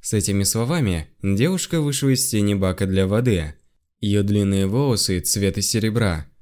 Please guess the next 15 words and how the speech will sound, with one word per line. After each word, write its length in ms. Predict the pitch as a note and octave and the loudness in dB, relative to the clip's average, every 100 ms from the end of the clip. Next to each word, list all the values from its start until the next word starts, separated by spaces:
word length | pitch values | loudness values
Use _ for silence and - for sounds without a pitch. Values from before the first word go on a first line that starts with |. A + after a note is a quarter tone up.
| - | -4
развивались 720 | G#2 G2+ G#2+ A2+ D#3+ D3+ C3 | 0 2 0 0 2 2 2
на 60 | |
ветру. 540 | B2+ A#2 G2 G#2 E2 D#2 - _ _ _ _ _ _ | 2 2 2 2 0 -4 -14 _ _ _ _ _ _
Кожа 340 | - C3 C#3+ | 0 0 2
её 240 | D#3 D3 C#3 | 0 2 2
была 280 | B2 A#2 G#2+ | 2 2 2
бела, 480 | G2+ G#2+ C3+ E2 - _ | 2 2 0 -2 -8 _
словно 380 | - A2+ G#2 G2+ | -4 0 2 2
свежевыпавший 880 | F#2+ G2+ G2 F#2+ G#2 C#3 C3+ C3 B2+ | 0 0 0 0 0 0 0 0 -2
снег. 520 | - B2+ G#2 E2 - _ _ _ | 2 0 0 -4 -12 _ _ _
Её 260 | - F#2+ F#2 | -2 0 2
губы 460 | G#2+ C#3 G#2 E2+ D#2 _ | 2 2 2 0 -6 _
блестели, 880 | - G#2+ G#2+ - - C3 F#2+ E2+ D#2 _ _ | -2 2 2 0 0 2 2 -2 -6 _ _
подобно 520 | - D3+ D3 C#3 C3 A#2+ | -4 0 2 4 4 4
вишне. 680 | G2+ F2+ - F2+ E2+ D#2 | 2 0 0 -2 -4 -8